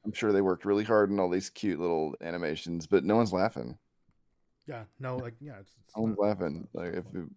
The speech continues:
Speaker 1: it's, yeah, it's so, it's silly. It's very cringe. I don't know who it's appealing to.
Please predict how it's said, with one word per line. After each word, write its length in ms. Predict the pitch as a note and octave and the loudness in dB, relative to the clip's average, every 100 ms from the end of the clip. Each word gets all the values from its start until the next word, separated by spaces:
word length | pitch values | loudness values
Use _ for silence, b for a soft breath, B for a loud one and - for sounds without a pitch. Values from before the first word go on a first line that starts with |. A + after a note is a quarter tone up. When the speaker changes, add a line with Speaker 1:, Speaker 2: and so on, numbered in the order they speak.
| _ G1+ G1+ _ _ _ | _ -20 -20 _ _ _
Speaker 1:
it's, 260 | - - - | -12 -10 -10
yeah, 260 | E2+ D#2+ - - D#2+ | -8 -8 -8 -8 -6
it's 240 | E2 - | -6 -2
so, 340 | - F2+ E2+ - | 2 2 2 -2
it's 200 | E2+ - | -6 -4
silly. 340 | - G2 D2+ | 0 0 0
It's 260 | E2 - - | -6 -12 -6
very 260 | G2 F2+ A2 | -2 0 -2
cringe. 520 | - E2+ E2+ E2+ - | -4 -4 -4 -8 -8
I 80 | D#2+ | -6
don't 100 | D#2 | -6
know 120 | E2 | -4
who 140 | G2 F#2 | -4 -4
it's 140 | - | -6
appealing 420 | - F2+ D#2+ E2 | -6 -4 -2 -4
to. 320 | D#2 D#2 D#2 | -4 -4 -4